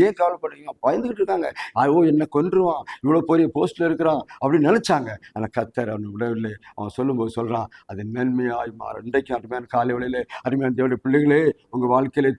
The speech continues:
துன்பமா, பிரச்சனையா, கஷ்டமா, உங்க சொந்த பந்தங்களால் வந்த காயத்தினாலே ஒண்ணும் செய்ய முடியலையா? இந்த வசனத்தை நினைத்து பாருங்கள்.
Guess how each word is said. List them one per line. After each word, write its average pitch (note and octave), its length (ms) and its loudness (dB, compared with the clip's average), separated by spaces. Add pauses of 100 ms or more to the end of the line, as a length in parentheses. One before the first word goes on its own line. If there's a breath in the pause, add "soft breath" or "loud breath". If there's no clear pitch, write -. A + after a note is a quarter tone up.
துன்பமா, C#3 480 0
பிரச்சனையா, C#3 440 -4
கஷ்டமா, C#3 460 0 (260 loud breath)
உங்க C#3+ 100 -2
சொந்த C#3 260 2
பந்தங்களால் C#3 540 2
வந்த C3+ 260 -6
காயத்தினாலே C#3+ 540 2 (200 loud breath)
ஒண்ணும் C#3+ 300 4
செய்ய C#3+ 220 4
முடியலையா? D3+ 480 6 (460)
இந்த G#2 140 -4
வசனத்தை A2 440 -2
நினைத்து A2 360 -2
பாருங்கள். G2+ 400 -8